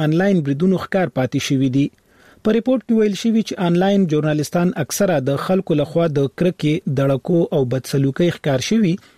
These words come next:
او په دغه کار کې حکومتي غړي لاس لري. خو له دې وړاندې وزیر اعظم عمران خان او حکومتي وزیرانو وخت په وخت ویلي چې په هغه هیواد کې مطبوعات او ژورنالستان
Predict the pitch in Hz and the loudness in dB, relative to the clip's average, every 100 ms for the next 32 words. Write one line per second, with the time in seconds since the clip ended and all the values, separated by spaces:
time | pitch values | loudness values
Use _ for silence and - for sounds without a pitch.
0 | - 180 208 202 196 196 214 202 196 156 | -4 -2 0 0 0 0 -2 0 0 -2
1 | 160 175 165 202 143 175 147 127 127 - | -2 -2 0 0 0 0 2 0 -2 -2
2 | 131 127 131 - _ _ - 160 147 139 | -2 0 0 -4 _ _ -4 0 0 0
3 | 139 143 139 135 135 135 135 127 143 - | 0 0 0 2 0 0 0 0 -2 -2
4 | 147 139 135 - 151 - 151 123 139 151 | -2 -2 -2 -2 -2 0 -2 -2 -2 -2
5 | 135 175 156 131 139 143 143 - 151 185 | -2 0 0 0 0 0 0 0 -2 -2
6 | - 151 160 - 156 196 190 175 - - | -2 0 0 0 0 2 0 -2 -6 -14
7 | - 202 208 185 196 208 196 202 202 - | -6 -2 0 2 2 2 2 2 0 0
8 | 196 160 143 151 175 180 - 151 135 139 | 0 0 0 0 0 0 -2 -2 0 0
9 | 143 139 - 160 165 | 0 -2 -2 0 0